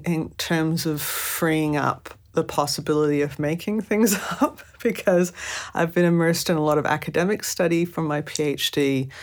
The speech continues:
and I've written The Fictional Woman and Speaking Out, which both have, uh,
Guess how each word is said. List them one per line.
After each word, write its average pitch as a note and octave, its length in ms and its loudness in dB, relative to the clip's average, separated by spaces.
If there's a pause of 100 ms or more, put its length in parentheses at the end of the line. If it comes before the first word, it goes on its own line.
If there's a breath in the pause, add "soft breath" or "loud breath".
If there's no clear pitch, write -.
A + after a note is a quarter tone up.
(300 loud breath)
and D3+ 240 0
I've C#3+ 140 0
written D3 280 2
The C#3+ 80 2
Fictional D3+ 480 -2
Woman D3 220 0
and C#3+ 160 -2
Speaking C#3+ 480 -2
Out, C3+ 180 0
which - 220 -8
both D3 200 2
have, C#3+ 320 -4 (140)
uh, D#3+ 460 -4